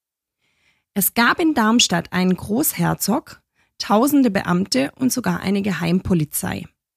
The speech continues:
Und es gab Zehntausende von verarmten Kleinbauern und Tagelöhnern. Sie schufteten auf den Feldern von Sonnenaufgang bis Sonnenuntergang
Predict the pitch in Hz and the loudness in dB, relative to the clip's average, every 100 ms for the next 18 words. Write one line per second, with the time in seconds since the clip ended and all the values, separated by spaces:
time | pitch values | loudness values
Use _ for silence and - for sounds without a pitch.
0 | _ _ _ _ _ - 208 - 208 - | _ _ _ _ _ -2 -2 2 -2 -2
1 | - 247 330 403 233 220 262 277 269 294 | -2 0 2 2 2 0 2 2 2 0
2 | - - 214 190 - - 185 247 320 294 | -6 -4 -2 -2 -4 -2 0 0 0 0
3 | 277 277 202 196 247 185 175 175 202 202 | 0 0 0 2 2 2 2 2 0 0
4 | 226 - - - 170 165 160 175 180 185 | -2 -4 -10 -8 -6 -4 -6 -6 -6 -6
5 | 208 196 _ _ _ _ _ _ _ - | -8 -14 _ _ _ _ _ _ _ -20
6 | - - - - 294 277 - 262 269 269 | -20 -8 -2 2 2 0 -2 0 2 2
7 | 202 185 214 214 - 202 233 277 294 214 | 0 -4 0 0 2 2 4 2 2 0
8 | 196 - 190 185 - 185 202 - 214 226 | -2 0 0 0 0 -4 -4 -2 0 0
9 | - 208 - 190 190 - 185 208 208 220 | -2 -6 -2 0 0 0 -2 -2 0 0
10 | 254 | 0